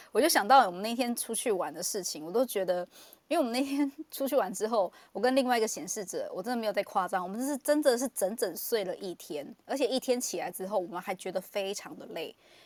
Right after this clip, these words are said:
然后我们还在检讨说，<laughs>“哎，我们到底在累什么鬼？车也不是我们开的，然后我们玩也没有玩什么，也没有就是去奔跑干嘛、爬山什么都没有。”但就是累，我不，真心不知道在累什么。然后我就知道说，一定是因为就是，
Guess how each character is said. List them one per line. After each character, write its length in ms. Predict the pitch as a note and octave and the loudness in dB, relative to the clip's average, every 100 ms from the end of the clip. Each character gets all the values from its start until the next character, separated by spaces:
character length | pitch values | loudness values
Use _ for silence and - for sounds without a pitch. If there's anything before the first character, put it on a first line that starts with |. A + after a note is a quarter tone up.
| - | 2
然 100 | D4 | 6
后 80 | F4 | 6
我 40 | |
们 80 | B3+ | 4
还 100 | A#3+ | 2
在 80 | E4 | 4
检 200 | C#4+ B3 | 2 4
讨 200 | B3 - | 0 0
说， 320 | - G#3+ A3+ - | 0 0 0 -6
<laughs> 40 | - | -2
“哎， 100 | D4+ C5 - | 0 0 -2
我 80 | C#4 | 0
们 100 | C4 | 6
到 80 | F#4+ | 8
底 60 | |
在 100 | D4+ | 8
累 160 | F4 C#4+ | 8 8
什 80 | G#3 | 6
么 100 | F#3 | 0
鬼？ 260 | - F#3+ - | 2 0 0
车 200 | - E4+ | 2 6
也 100 | F4 | 6
不 100 | A3+ | 6
是 60 | A#3+ | 6
我 60 | |
们 120 | A#3+ E3 | 4 2
开 260 | - G3+ | 4 6
的， 160 | G3+ G3 - - | 4 2 -2 -6
然 100 | A#3+ | 4
后 140 | - G#4+ - - D4+ | 6 6 4 0 4
我 80 | |
们 140 | B3 C4+ | 6 6
玩 160 | B3 C4+ | 6 4
也 100 | G#3+ | 4
没 100 | B3+ | 6
有 80 | |
玩 180 | C#4+ D4+ | 6 4
什 200 | - - - | -2 -6 -4
么， 60 | E5 C4 | 0 4
也 80 | |
没 100 | B3+ | 6
有 120 | F#4 C#4+ | 6 6
就 120 | E4+ | 6
是 100 | E4 | 4
去 160 | - D4 | 4 4
奔 220 | D4 D#4+ | 4 4
跑 200 | B3 F#3+ | 4 4
干 180 | C4+ G3+ | 2 2
嘛、 160 | G#3 | -4
爬 220 | - G#3+ | 0 0
山 180 | A3+ C4 | 2 2
什 100 | C#4 | 0
么 60 | - | 8
都 80 | D4+ | 8
没 160 | C4 | 8
有。” 160 | B3+ - - _ _ D4 | 4 2 -4 _ _ 0
但 80 | |
就 140 | C4 C#4 | 2 0
是 140 | B3 | 4
累， 260 | A#3 F3+ - - | 6 6 4 -6
我 80 | |
不， 200 | A3+ - G#4 - - | -4 0 -2 -2 -2
真 300 | - F4 F#4+ | 2 4 2
心 180 | F4+ F#4+ | -2 -2
不 100 | E4 | -2
知 80 | - | 0
道 80 | |
在 140 | F4 D#4+ | 0 2
累 260 | D#4 C4 | 4 2
什 180 | E4 G3+ | 2 -4
么。 240 | B2+ A#2+ - - - - | -6 -10 -12 -18 -20 -16
然 100 | A3 | 0
后 120 | D4 D#4 | 6 6
我 40 | |
就 140 | D4 | 4
知 100 | D4 | 6
道 140 | D4+ D4 | 6 6
说， 240 | C#4+ C#4 - | 6 4 4
一 80 | A#3 | -2
定 220 | D#4 C#4+ | 2 0
是 180 | D4 C#4 | 2 0
因 140 | B3+ | 0
为 260 | C4 A3 - _ | 0 0 -2 _
就 120 | B3+ | -4
是， 260 | C#4 B3 | 0 0